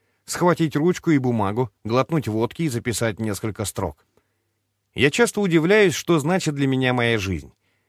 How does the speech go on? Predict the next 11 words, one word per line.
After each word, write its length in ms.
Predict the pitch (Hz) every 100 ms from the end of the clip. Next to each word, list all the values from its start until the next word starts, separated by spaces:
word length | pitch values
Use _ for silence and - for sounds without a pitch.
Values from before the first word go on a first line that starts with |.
| _ _ _
Прожитые 500 | 190 202 127 135 123
впустую 560 | - 143 - 165 139
дни 260 | 110 151 190
и 60 | 117
разбитые 500 | 107 90 151 139 139
мечты, 560 | 160 - - 160 85 - _
пусть 280 | 208 170 139
они 240 | 135 156
ускользают 680 | 131 - 120 101 107 107 104
от 100 | 98
меня. 360 | 107 85 71